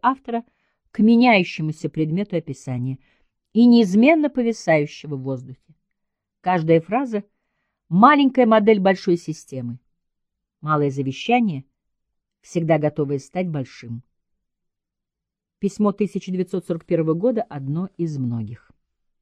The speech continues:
И все-таки хочется поднести его формулировки поближе к глазам и посмотреть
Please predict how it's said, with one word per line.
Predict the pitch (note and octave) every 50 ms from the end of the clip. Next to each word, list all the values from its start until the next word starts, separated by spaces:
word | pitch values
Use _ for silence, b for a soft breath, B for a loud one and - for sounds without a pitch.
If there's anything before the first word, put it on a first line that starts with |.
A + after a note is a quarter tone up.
| _ _ _ _ _ _ _ _ _ _ _ _ _ _ _ _ _ _ _ _ _ _ _ _ _ _ _ _ _ _ _ _ _ _ b b b b b b b b b
И | A3 B3 A3
все-таки | - - - G4 G4 G4 F4 - - D#4+ D#4+ C#4+ - _ _ _ _ _ _ _ _ _
хочется | _ _ _ E4 E4 - - C4+ - - C#4
поднести | A#3+ _ C4 A#3+ G3+ G3+ A3+ A#3 A#3 - - _ _ - - F4 E4 - - _ _ _ _ _ _
его | - F#3 F3+ G#3 F#3 F#3 F3+
формулировки | E3+ - F3 E3+ F3+ F3+ F3 E3+ E3+ D#3+ D3+ _ - F#3
поближе | - - F#3+ F#3+ F#3+ G3+ F#3+ G3 F#3
к | F3
глазам | F3 F#3 F#3+ F#3+ G3 C#4 D4 B3+
и | - - A#3+
посмотреть | A#3+ _ - A#3+ - - - A3+ A3+ A3+ - - A#3+ A#3+ A#3+ _ _ _